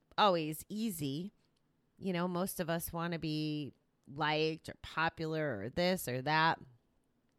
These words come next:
And when we surround ourselves with like-minded people,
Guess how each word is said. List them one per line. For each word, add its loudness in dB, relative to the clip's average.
And -4
when -4
we -4
surround -4
ourselves -2
with -6
like-minded -4
people, 0